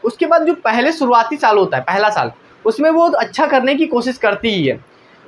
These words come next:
तो उसके बाद फिर वो last के साल में करते, जब, जब चुनाव होने वाला होता है, तो पाँच साल में देखा जाए तो पहले साल और आखिरी के दो साल, उन तीन साल में ही अधिकतर आपको सरकार के काम देखने को मिलेंगे। बाकी बीच के जो साल होते हैं उसमें ना भर्ती सही से आती, ना काम अच्छे से होता है।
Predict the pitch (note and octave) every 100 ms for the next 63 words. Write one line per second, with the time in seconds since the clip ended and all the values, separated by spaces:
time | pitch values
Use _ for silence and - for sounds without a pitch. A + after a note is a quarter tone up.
0 | - B3+ C4 D#4+ C#4 C#4+ C4+ G#3+ G#3 F#3+
1 | F3+ G#3+ - C4+ B3+ A#3 A#3 A3 A3 G#3
2 | G3+ F3+ E3 F3 E3+ - F3+ F3+ G3 F#3+
3 | F3+ E3+ E3 E3 G3 - A3 B3+ C#4+ C4
4 | C#4+ B3+ B3+ C4+ C4 A3 G#3 A3+ C4 C4
5 | D#4 D#4+ _ _ - G#3+ A#3+ A3+ B3+ C4
6 | G#3+ G#3 E3+ B2+ B2 _ _ _ - C#4+
7 | E4 A#3+ - C4+ D4 D4 B3 C4 C4+ C#4+
8 | B3+ A#3 B3+ B3+ A#3+ B3+ B3 G3+ A3 A3+
9 | A3 G#3+ A3 G#3 G#3+ G3 F#3+ F3+ F3+ A#3+
10 | - _ - - E3+ G3+ A3+ C#4+ C4 C4+
11 | C#4 C4 A3+ A#3 A#3 C#4+ C4 A3+ - -
12 | - G#3 G#3+ G#3 - B3 A3+ A3+ A3+ A#3
13 | B3 G#3+ F3+ D#3+ C#3 C#3 C3+ A2 G2+